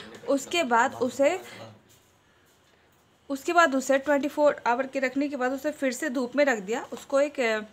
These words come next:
ब्लैक स्ट्रिप से लपेट कर। उसके बाद उसे क्या किया है, लीफ को बॉयल कर दिया पानी में, फिर अल्कोहल में बॉयल किया है, फिर उसमें आयोडीन का सॉल्यूशन डाला है और जो, अ, कलर,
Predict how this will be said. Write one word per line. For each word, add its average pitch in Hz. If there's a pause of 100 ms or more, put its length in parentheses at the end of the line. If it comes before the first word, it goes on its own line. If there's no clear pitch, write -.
(360)
ब्लैक 262
स्ट्रिप 294
से 269
लपेट 214
कर। 285 (400)
उसके 254
बाद 294
उसे 277
क्या 254
किया 240
है, 269
लीफ 247
को 294
बॉयल 220
कर 254
दिया 277
पानी 226
में, 320
फिर 240
अल्कोहल 226
में 294
बॉयल 285
किया 302
है, 339 (260)
फिर 294
उसमें 302
आयोडीन 233
का 320
सॉल्यूशन 311
डाला 254
है 320 (340)
और 247
जो, 285
अ, 202
कलर, 254